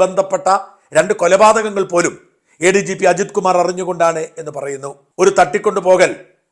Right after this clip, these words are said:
അജിത് കുമാറിൽ എത്തി നിൽക്കുന്നു എന്നാണ് ഷോൺ പറയുന്നത്. രണ്ടു കോടി രൂപ മറുനാടൻ നിന്നും കൈക്കൂലി വാങ്ങി എന്നത് മാത്രമല്ല, സ്വർണ്ണക്കടത്തടക്കമുള്ള ഇടപാടുകൾ നടത്തി എന്നത് മാത്രമല്ല, കോടികളുടെ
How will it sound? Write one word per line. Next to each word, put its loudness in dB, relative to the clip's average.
അജിത് -2
കുമാറിൽ 0
എത്തി -8
നിൽക്കുന്നു -6
എന്നാണ് -6
ഷോൺ -8
പറയുന്നത്. -4
രണ്ടു 4
കോടി 2
രൂപ 4
മറുനാടൻ 0
നിന്നും -10
കൈക്കൂലി -2
വാങ്ങി 0
എന്നത് 0
മാത്രമല്ല, 0
സ്വർണ്ണക്കടത്തടക്കമുള്ള 0
ഇടപാടുകൾ 2
നടത്തി -4
എന്നത് -8
മാത്രമല്ല, -4
കോടികളുടെ 0